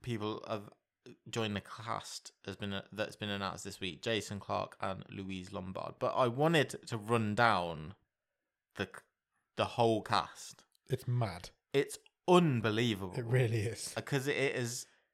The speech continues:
Speaker 1: we've mentioned a couple of these names, but just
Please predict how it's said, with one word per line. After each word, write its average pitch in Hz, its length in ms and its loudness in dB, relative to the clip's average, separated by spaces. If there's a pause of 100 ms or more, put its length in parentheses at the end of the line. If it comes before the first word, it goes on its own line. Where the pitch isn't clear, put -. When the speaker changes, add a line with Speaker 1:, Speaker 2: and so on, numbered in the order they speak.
(260)
Speaker 1:
we've 131 220 -2
mentioned 143 320 2
a 127 60 2
couple 147 340 0
of 104 60 -6
these 101 180 0
names, 87 340 -2
but - 320 -4
just 135 200 -4